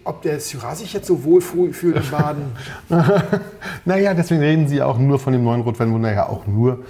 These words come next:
Speaker 2: sozusagen von den, vom Pinot.
Speaker 1: Mhm.
Speaker 2: Lustig finde ich ja, dass es da, also das fand ich ja, dass es wirklich so schöne, viele Meinungen gibt,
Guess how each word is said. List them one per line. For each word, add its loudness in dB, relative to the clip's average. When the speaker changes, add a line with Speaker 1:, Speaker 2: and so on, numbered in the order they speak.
Speaker 2:
sozusagen -4
von -6
den, -6
vom -6
Pinot. -4
Speaker 1:
Mhm. -10
Speaker 2:
Lustig 0
finde 0
ich -2
ja, 0
dass -2
es -6
da, 2
also 0
das -2
fand -2
ich -2
ja, 0
dass 0
es 0
wirklich 0
so 0
schöne, 2
viele 0
Meinungen 0
gibt, -4